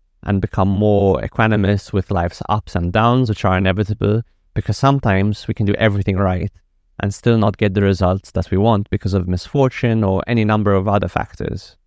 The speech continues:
If you want to get started with a Buddhist approach,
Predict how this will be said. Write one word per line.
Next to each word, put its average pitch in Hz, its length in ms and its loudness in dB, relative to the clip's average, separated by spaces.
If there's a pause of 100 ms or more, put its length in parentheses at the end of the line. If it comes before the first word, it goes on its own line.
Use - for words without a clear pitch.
(260)
If 131 180 -2
you 120 120 2
want 110 180 0
to 110 80 -6
get - 160 -2
started 143 480 0
with 98 160 2
a 98 60 4
Buddhist 104 380 0
approach, - 680 0